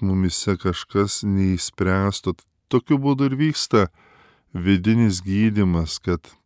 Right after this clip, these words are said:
kai susidurėme su neapykantos pavyzdžiais, žinia, kaip, e, mumise iškyla iš karto mūsų pačių žaizdos, gynyba,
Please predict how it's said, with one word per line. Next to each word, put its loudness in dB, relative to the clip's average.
kai 2
susidurėme 0
su -2
neapykantos 2
pavyzdžiais, 0
žinia, 0
kaip, -6
e, -2
mumise 0
iškyla 0
iš -8
karto 0
mūsų -4
pačių -2
žaizdos, -2
gynyba, 0